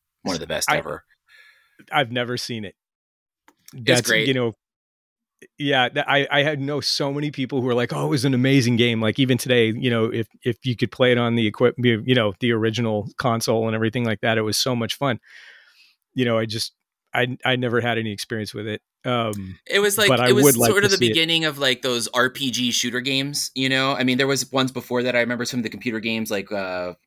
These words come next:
Speaker 1: gosh, Wolfenstein.
Speaker 2: Like Doo-, Doom and Duke Nukem.
Speaker 1: Yeah, yeah, it was, I think
Speaker 2: Yeah.
Speaker 1: it was,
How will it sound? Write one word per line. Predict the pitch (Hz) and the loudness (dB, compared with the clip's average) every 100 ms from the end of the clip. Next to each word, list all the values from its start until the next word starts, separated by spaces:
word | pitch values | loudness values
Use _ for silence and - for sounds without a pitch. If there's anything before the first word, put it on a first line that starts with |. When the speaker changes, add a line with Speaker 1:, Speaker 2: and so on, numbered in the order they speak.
| - | -20
Speaker 1:
gosh, | 104 98 - - - | -16 -14 -12 -12 -4
Wolfenstein. | 110 110 120 - 120 117 113 113 | -2 0 -2 2 4 4 4 4
Speaker 2:
Like | 127 104 107 | 2 2 0
Doo-, | 127 143 - _ - 110 | 0 0 -10 _ -14 0
Doom | 135 135 135 131 | 2 4 2 0
and | 113 104 | -2 -2
Duke | 127 107 | -2 -2
Nukem. | 123 113 123 117 110 110 _ _ _ _ _ _ | -4 -2 -4 -6 -6 -10 _ _ _ _ _ _
Speaker 1:
Yeah, | 160 208 294 208 143 | -4 2 2 2 -2
yeah, | 156 151 | -2 0
it | 139 | 2
was, | 151 139 139 | 0 0 -2
I | 135 | -4
think | - 143 | 2 2
Speaker 2:
Yeah. | |
Speaker 1:
it | 127 | 2
was, | 113 | -2